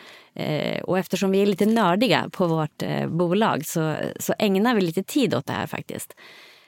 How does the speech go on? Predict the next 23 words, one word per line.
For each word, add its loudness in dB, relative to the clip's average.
Ehm, -2
sen -2
får 2
vi 2
väl 2
tillsammans 0
med 0
retailers -2
som -4
jag 0
gissar 0
är 0
ännu 2
längre -2
fram -8
i -6
frågan. -8
Jag -4
hoppas -6
det -14
i -14
alla -14
fall. -12